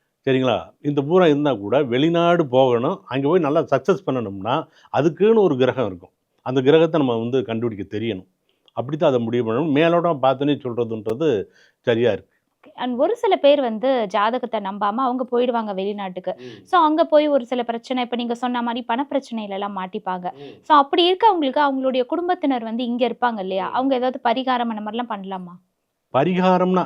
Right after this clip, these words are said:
Speaker 1: என்ன அர்த்தம்ன்றத முத நம்ம தெரிஞ்சுக்கிடுவோம். இப்ப பரின்னு பாத்தீங்கன்னா குதிரைன்னு அர்த்தம்.
Speaker 2: ஓகே.
Speaker 1: சரிங்களா? இந்த ஆரம்னா ஆபரணம். இப்ப இந்த குதிரைக்கு மட்டும் ஒரு பெரிய ஒரு விஷயம் என்னன்னு பாத்தீங்கன்னா, சைடு பார்வையெல்லாம் பார்க்கும்.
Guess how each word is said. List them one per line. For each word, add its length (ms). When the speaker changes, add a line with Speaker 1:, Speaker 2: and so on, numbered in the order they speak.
Speaker 1:
என்ன 260
அர்த்தம்ன்றத 920
முத 220
நம்ம 240
தெரிஞ்சுக்கிடுவோம். 580
இப்ப 100
பரின்னு 440
பாத்தீங்கன்னா 380
குதிரைன்னு 440
அர்த்தம். 320
Speaker 2:
ஓகே. 160
Speaker 1:
சரிங்களா? 340
இந்த 120
ஆரம்னா 640
ஆபரணம். 400
இப்ப 180
இந்த 140
குதிரைக்கு 360
மட்டும் 460
ஒரு 160
பெரிய 360
ஒரு 260
விஷயம் 300
என்னன்னு 280
பாத்தீங்கன்னா, 360
சைடு 300
பார்வையெல்லாம் 400
பார்க்கும். 300